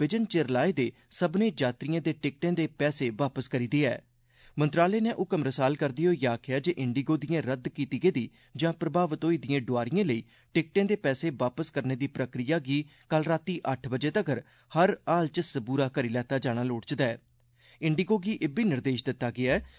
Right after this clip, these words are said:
जे ओह् ओकड़े यात्रिएं पर कोई बाद्धू शुल्क बी नेईं लाऽ, जिंदियां यात्राएं सरबंधी योजना डोआरियां रद्द होने करी प्रभावत होईयां न। मंत्रालय नै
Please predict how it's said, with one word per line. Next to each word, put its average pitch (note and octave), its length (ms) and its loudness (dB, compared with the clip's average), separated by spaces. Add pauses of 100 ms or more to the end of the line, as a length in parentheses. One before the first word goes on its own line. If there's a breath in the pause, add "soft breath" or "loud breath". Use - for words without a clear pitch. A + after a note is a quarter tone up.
(120 soft breath)
जे D3 160 2
ओह् F#3 200 6
ओकड़े G3 360 2
यात्रिएं C#3+ 460 0
पर F3+ 200 -4
कोई E3 240 2
बाद्धू C3+ 380 0
शुल्क C3 220 -2
बी C3+ 100 0
नेईं B2 220 0
लाऽ, C#3 300 2 (280 soft breath)
जिंदियां E3+ 440 0 (240)
यात्राएं D#3+ 440 0
सरबंधी B2+ 500 -4
योजना D3+ 420 0 (280 soft breath)
डोआरियां D#3 480 2
रद्द C#3 240 0
होने F3 180 2
करी A#2+ 280 -4
प्रभावत B2+ 380 0
होईयां C3+ 260 2
न। C3 180 0 (640 soft breath)
मंत्रालय D#3+ 400 4
नै G#3 120 2